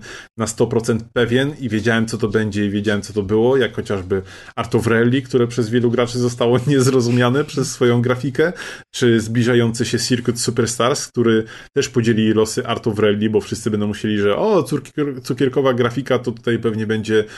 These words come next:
turbo pierdzące i będzie można sobie robić salta w powietrzu, a to jest jednak gierka, która też gdzieś stara się otrzeć o symulację, więc, e,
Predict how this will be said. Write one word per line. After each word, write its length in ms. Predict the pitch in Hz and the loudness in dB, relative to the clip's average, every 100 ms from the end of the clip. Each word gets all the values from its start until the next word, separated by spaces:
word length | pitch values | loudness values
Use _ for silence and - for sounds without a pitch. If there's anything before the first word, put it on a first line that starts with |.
| - - - | -20 -10 -2
turbo 220 | 123 113 | 0 2
pierdzące 580 | 117 107 107 110 110 107 | 2 2 4 0 2 0
i 40 | |
będzie 220 | 104 104 | 2 0
można 260 | 104 98 101 | -2 -2 -4
sobie 260 | - 101 101 | -4 0 0
robić 240 | 101 101 | 0 -2
salta 280 | 107 98 98 | -2 -2 -4
w 100 | - | -6
powietrzu, 400 | 101 104 - - | -2 -2 -2 -6
a 60 | 123 | 0
to 140 | 151 | 2
jest 240 | 123 113 127 | 4 2 0
jednak 280 | 110 110 | 0 -2
gierka, 280 | 107 113 113 | 0 0 -2
która 240 | 107 113 107 | 0 0 2
też 300 | 113 107 - - - - | 0 -4 -10 -18 -20 -12
gdzieś 260 | 117 139 120 | -2 0 2
stara 280 | - 120 113 | 2 0 0
się 160 | 135 | 0
otrzeć 360 | 123 120 123 120 | 0 0 -2 -2
o 40 | |
symulację, 600 | 110 123 117 107 104 127 | 0 0 2 2 2 0
więc, 380 | 117 107 101 | 0 -2 -4
e, 40 | - | -4